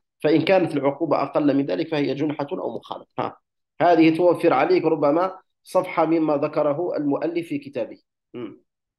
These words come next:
نعم، طبعًا، طبعًا، طبعًا. ال-، ال-، هذا، هذا، هذا هو القانون المتبع في، في، في التعليم عن بعد، أن الشرائح تعطى لكم. يعني في آخر ال-، ال-، ال-، اللقاء إن شاء الله أرسل إلى المنسق، أرسل له الش-، الشرائح وهو يضعها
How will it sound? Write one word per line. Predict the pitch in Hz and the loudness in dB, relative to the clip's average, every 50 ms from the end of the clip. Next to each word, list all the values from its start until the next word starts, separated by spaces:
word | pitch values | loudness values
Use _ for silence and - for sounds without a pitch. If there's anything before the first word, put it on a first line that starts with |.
| _ _ _ _ _ _ _ - | _ _ _ _ _ _ _ -4
نعم، | - 160 180 185 151 143 | -2 -2 0 0 -2 0
طبعًا، | 165 180 180 165 135 117 | 0 0 0 0 -4 -4
طبعًا، | - 156 143 127 113 110 | -2 -2 -2 -2 -4 -8
طبعًا. | - - 127 123 117 110 | -6 -6 -6 -4 -4 -6
ال-، | 104 101 104 107 101 104 | -6 -6 -8 -8 -6 -6
ال-، | 104 104 98 95 107 107 107 113 110 110 - 101 98 101 - 120 | -6 -6 -4 -4 -2 -2 0 0 -2 -2 -2 -4 -4 -6 -4 0
هذا، | 123 127 123 131 | 0 2 4 4
هذا، | 127 127 127 139 135 127 123 | 2 2 2 2 2 2 2
هذا | 131 135 135 147 147 | 2 2 2 2 2
هو | 151 156 151 | 2 2 2
القانون | 139 - - 135 143 165 165 147 | 0 2 0 2 2 2 0 0
المتبع | 139 160 160 - - 127 - 113 113 - | 0 -2 -2 -2 -2 -2 -2 -2 -6 -6
في، | - 117 110 107 | -8 -8 -8 -8
في، | - 127 110 110 | -8 -10 -10 -10
في | 113 - | -10 -12
التعليم | _ - 131 131 139 143 131 127 | _ -8 -6 -2 -2 -2 0 0
عن | 131 131 127 | 0 0 2
بعد، | 139 143 131 - - - _ _ _ - _ _ _ - | 4 2 2 2 -2 -8 _ _ _ -20 _ _ _ 2
أن | 143 143 143 | 4 6 6
الشرائح | 143 143 - 151 143 160 185 180 - 156 - | 4 4 2 2 4 4 4 4 2 0 -4
تعطى | - 175 156 151 - 127 | -4 -4 -4 -2 0 -2
لكم. | 117 110 110 - - - | -2 -2 -4 -8 -14 -16
يعني | 117 113 107 110 | -12 -8 -6 -6
في | 110 - 131 - | -4 -2 0 2
آخر | - 156 - - - 131 | 2 2 2 2 0 -2
ال-، | 120 117 113 113 113 107 - _ - - - _ _ - - | -2 -2 -2 -4 -4 -6 -8 _ -20 -20 -20 _ _ -6 -4
ال-، | 127 127 127 | -2 0 2
ال-، | 123 123 | 2 2
اللقاء | 110 117 117 120 120 120 - - 160 156 - 131 | 2 0 0 0 -4 -4 0 2 2 2 2 0
إن | 127 | -4
شاء | - - 131 120 | -2 0 0 0
الله | 127 151 170 165 - | 2 2 0 0 0
أرسل | 151 143 - - 139 | -2 -2 -2 -4 -8
إلى | 127 123 - 127 131 | -6 -6 -6 -6 -4
المنسق، | 123 120 120 123 147 151 - - - 135 - - | -4 -2 0 0 0 0 -2 -4 -8 -8 -6 -6
أرسل | 143 - - - 131 123 | -6 -6 -4 -4 -2 -2
له | 120 120 | 0 -2
الش-، | 120 120 - - | -2 -4 -6 -8
الشرائح | - - - 131 151 180 - - - | -8 -4 -2 0 0 0 -2 -2 -4
وهو | 143 139 135 139 139 | -4 -4 -2 0 2
يضعها | 139 135 135 131 117 123 123 123 170 175 175 | 2 2 2 2 2 0 0 -2 -2 -4 -6